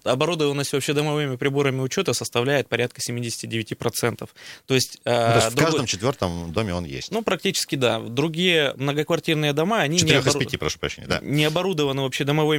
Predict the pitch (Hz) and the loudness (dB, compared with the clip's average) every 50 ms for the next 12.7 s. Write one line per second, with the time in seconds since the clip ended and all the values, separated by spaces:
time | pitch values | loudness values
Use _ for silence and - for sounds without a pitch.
0 | 143 139 - 143 143 143 143 147 147 143 147 147 147 147 - - 247 233 - 120 | 0 0 -2 -2 -2 0 2 2 2 2 2 0 -2 -2 -2 -2 -2 0 0 0
1 | 110 - 127 - - 117 117 - - - 131 120 - - 120 123 127 120 113 110 | 0 -2 -4 -4 -4 -6 -6 -6 -4 -2 -2 -2 -2 -2 -2 -2 -2 -2 0 -2
2 | 110 117 127 120 120 127 135 135 - 196 226 220 - - - 117 120 - - 170 | 0 2 2 2 2 0 0 0 0 0 0 0 -2 -4 -6 -4 -4 -2 -2 -2
3 | 180 - 135 123 113 107 - 147 160 156 117 117 135 135 - 127 120 - 139 127 | -2 -2 -2 -2 -2 0 0 0 0 0 -2 -4 -4 -4 -2 -4 -2 -2 -2 -2
4 | 117 113 _ - 165 156 139 135 123 123 123 123 123 - - 208 226 208 185 151 | -2 -4 _ -2 0 2 2 2 2 2 0 -2 -2 -2 -2 -2 0 0 0 -2
5 | 120 - - - 131 117 - 165 165 - 143 123 113 110 - - - - - - | -2 -4 -6 -4 -4 -2 0 0 0 2 2 0 0 -2 -6 -12 -20 -20 -20 -18
6 | - - 113 110 110 107 104 - 127 123 131 147 165 180 170 131 110 - 117 - | -12 -8 -4 -2 -2 0 0 0 0 0 0 -2 -2 -2 -2 -2 -2 -4 -4 -4
7 | 135 127 - 160 151 - - 110 - 117 117 117 120 120 131 160 143 - 139 123 | -2 -2 0 -2 -2 -2 -2 -2 0 2 2 2 2 0 -2 -4 -4 -4 -4 -4
8 | - - - - - 127 120 - 131 113 110 107 - - - - - - _ - | -4 -4 -4 -2 -2 -2 0 0 0 0 0 -2 -4 -6 -12 -20 -20 -10 _ -2
9 | 156 127 - - - _ - 160 160 139 131 123 120 - 127 120 110 113 - - | 0 0 -2 -4 -6 _ -2 0 0 2 2 0 0 0 -2 -2 -2 -2 -2 -2
10 | 139 160 160 139 - - 175 156 135 123 127 127 - - 151 151 147 - - 117 | 0 0 0 -2 -2 0 0 0 2 0 -2 -2 -2 0 0 0 0 0 0 0
11 | 117 117 117 - 120 123 131 143 143 131 113 - - 151 147 127 120 127 131 139 | 0 -2 -2 -4 -2 0 2 2 2 2 0 -2 -2 -2 -2 -2 -2 -2 0 0
12 | 139 127 - 143 123 - 147 123 117 - - - 117 | 0 0 0 -2 -2 0 0 0 0 0 0 -2 -2